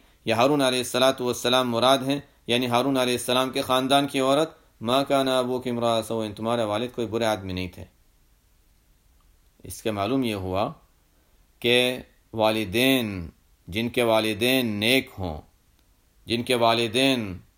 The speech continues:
نیک ہوں تو اولاد کو اور زیادہ اہتمام کرنا چاہیے، اس لیے کہ لوگ ان کی نیک لوگوں کی اولاد سے زیادہ توقعات رکھتے ہیں۔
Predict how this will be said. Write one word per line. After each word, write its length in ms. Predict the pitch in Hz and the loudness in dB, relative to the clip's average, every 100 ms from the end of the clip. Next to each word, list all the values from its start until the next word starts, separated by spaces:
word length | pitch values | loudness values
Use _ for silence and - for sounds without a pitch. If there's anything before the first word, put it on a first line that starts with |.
| _ - | _ -8
نیک 420 | 98 123 147 143 110 | -2 2 2 0 -4
ہوں 280 | 120 135 175 _ _ | -2 -2 -6 _ _
تو 120 | - | 0
اولاد 440 | 110 110 107 123 139 - | 0 2 2 4 2 0
کو 240 | 139 135 123 | 0 2 2
اور 340 | 123 139 151 | 4 4 4
زیادہ 560 | 139 107 110 117 123 135 | 2 -2 0 2 2 4
اہتمام 640 | 135 127 117 120 123 120 | 2 0 -2 -2 0 0
کرنا 340 | 120 113 113 110 | -2 -2 -2 -4
چاہیے، 520 | 110 107 117 131 143 - _ | -2 -2 0 0 -2 -8 _
اس 200 | - 113 | -6 -2
لیے 120 | 131 | -2
کہ 140 | 127 117 | 0 -2
لوگ 260 | 117 127 | 0 -2
ان 100 | 120 | -2
کی 160 | 120 120 | -4 -4
نیک 300 | 107 127 131 | -2 -2 -2
لوگوں 300 | 113 113 123 | -2 -2 -4
کی 120 | 120 | -2
اولاد 320 | 113 107 107 117 | -2 0 0 -2
سے 120 | - 110 | -4 -4
زیادہ 280 | 104 123 139 | -2 0 0
توقعات 560 | 123 117 - 110 104 | 0 -2 0 0 0
رکھتے 280 | 95 92 - | -4 -10 -10
ہیں۔ 160 | 85 | -12